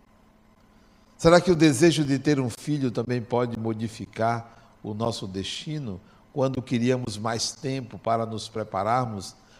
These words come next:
para outras realizações? Tudo pode modificar o destino, tudo. O destino não é algo imutável, inflexível, rígido, absoluto,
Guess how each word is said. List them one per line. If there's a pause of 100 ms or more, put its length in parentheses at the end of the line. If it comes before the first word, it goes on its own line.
(140)
para
outras
realizações? (1000)
Tudo
pode
modificar
o
destino, (420)
tudo. (680)
O
destino
não
é
algo (420)
imutável,
inflexível, (300)
rígido, (260)
absoluto,